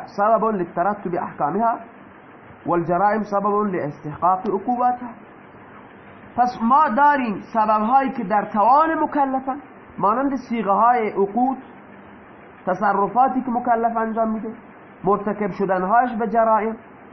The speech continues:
اینا در توانش هستن. میگه صیغه‌ها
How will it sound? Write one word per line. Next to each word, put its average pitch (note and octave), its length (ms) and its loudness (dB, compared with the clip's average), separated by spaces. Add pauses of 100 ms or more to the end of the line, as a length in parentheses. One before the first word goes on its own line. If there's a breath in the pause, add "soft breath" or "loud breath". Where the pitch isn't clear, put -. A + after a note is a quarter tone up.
(380)
اینا F3 200 2
در F#3 180 0
توانش A#3 440 -2
هستن. A3 280 -10 (460 loud breath)
میگه F3+ 220 -2
صیغه‌ها G3+ 800 2